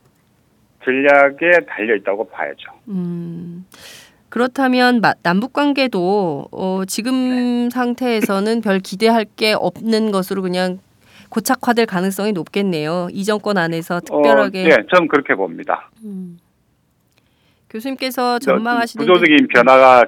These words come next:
Speaker 1: 생겨야 되는데
Speaker 2: 네.
Speaker 1: 물론 그 어떤 표면적인 이 어떤 그 약간의 어떤 훈풍이나 뭐 미풍 이런 게 없다, 없을 거라고 말 못하지만
Speaker 2: 네.
Speaker 1: 기본적으로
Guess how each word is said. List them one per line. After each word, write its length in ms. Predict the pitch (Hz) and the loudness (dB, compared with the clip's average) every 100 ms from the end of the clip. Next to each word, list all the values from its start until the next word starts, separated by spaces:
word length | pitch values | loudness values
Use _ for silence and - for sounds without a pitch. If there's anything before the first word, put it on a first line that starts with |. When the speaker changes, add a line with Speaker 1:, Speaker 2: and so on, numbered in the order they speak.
| - | 2
Speaker 1:
생겨야 280 | 147 127 | 0 2
되는데 480 | 110 98 101 104 127 90 | 2 -2 -4 2 4 4
Speaker 2:
네. 300 | 185 165 156 - _ _ _ _ - | 0 -8 -10 -20 _ _ _ _ -8
Speaker 1:
물론 720 | 156 185 151 113 147 208 208 _ | -2 4 6 4 2 -6 -14 _
그 100 | 120 | -8
어떤 240 | 110 123 | -6 -8
표면적인 1200 | - 208 202 196 196 190 190 185 165 139 123 117 120 _ _ - | -6 -4 -2 -2 -2 -2 -2 -4 -2 -2 -2 -8 -12 _ _ -12
이 260 | 120 110 | -10 -6
어떤 560 | 107 - 107 101 101 98 | -8 -8 -8 -8 -10 -12
그 120 | - 104 101 95 92 | -8 -4 -2 -2 -2
약간의 340 | 95 123 110 | -2 -2 0
어떤 200 | 98 101 | -2 -6
훈풍이나 880 | - 113 107 - 123 110 101 101 98 | -8 -8 -10 -8 -8 -6 0 0 0
뭐 400 | 98 95 95 104 | -2 -4 -4 -4
미풍 640 | 98 92 90 - - 104 | -6 -8 -10 -12 -12 -10
이런 220 | 101 113 110 | -6 -6 -2
게 60 | |
없다, 560 | 85 87 - _ 131 131 | -2 -2 -4 _ 2 4
없을 280 | - 110 143 | 4 2 0
거라고 240 | 139 143 123 | 2 2 4
말 180 | 107 | 4
못하지만 840 | 117 85 113 104 90 85 107 92 76 | 2 -2 -4 -4 -2 2 2 0 -6
Speaker 2:
네. 320 | 180 175 247 | -8 -8 -6
Speaker 1:
기본적으로 640 | 135 143 117 98 104 131 | -2 -2 -2 -2 0 0